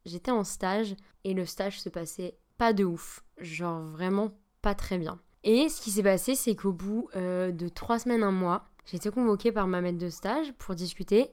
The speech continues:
et elle m'a virée. <laughs> Donc moi, très bonne élève qui n'ai jamais eu de soucis de tel, j'ai été dévastée. C'est pas moi en fait, je suis pas quelqu'un qui se fait virer, genre c'était une catastrophe. Et j'étais vraiment, euh, au bout du Rolls.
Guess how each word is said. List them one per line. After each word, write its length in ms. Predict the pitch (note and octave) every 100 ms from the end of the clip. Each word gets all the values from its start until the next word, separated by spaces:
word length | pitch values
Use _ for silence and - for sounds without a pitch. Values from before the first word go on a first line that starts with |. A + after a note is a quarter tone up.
| _
et 80 | -
elle 140 | C#4 A#3+
m'a 180 | B3
virée. 440 | B3+ A3 A3 F#3 - _
<laughs> 1120 | B3 - - - - - - - - _ - -
Donc 200 | G#3 A#3
moi, 340 | A#3 B3 B3+
très 240 | - -
bonne 200 | A3+ A3+
élève 380 | A3+ A#3 A3+ A3+
qui 140 | - A3+
n'ai 100 | G3+
jamais 280 | G3+ G#3+
eu 40 | G#3+
de 40 |
soucis 320 | - A3 -
de 140 | G3+ G3+
tel, 420 | G3+ G#3+ B3+ C#4 - _ -
j'ai 160 | F3+ F#3
été 340 | F3 A#3+ - _ -
dévastée. 520 | G3 F#3+ F3 - F3+ _
C'est 160 | - -
pas 120 | -
moi 280 | F#3+ A3 A3+
en 80 | F3
fait, 240 | - E3+
je 60 | -
suis 80 | -
pas 160 | G#3+
quelqu'un 200 | G#3 G3
qui 120 | G3+
se 60 | -
fait 160 | G#3 G3+
virer, 400 | F#3+ G#3 G#3 F#3+
genre 160 | F3
c'était 140 | - F#3+
une 80 | F3
catastrophe. 600 | G#3 G3+ F#3 - E3 - - - - - _ -
Et 140 | G#3+
j'étais 160 | F#3+ G3
vraiment, 340 | G3 G#3 B3 A3+
euh, 440 | F3+ F3 E3+ E3+ - _ _ -
au 60 | G#3
bout 160 | F#3+
du 120 | F#3 F3+
Rolls. 200 | E3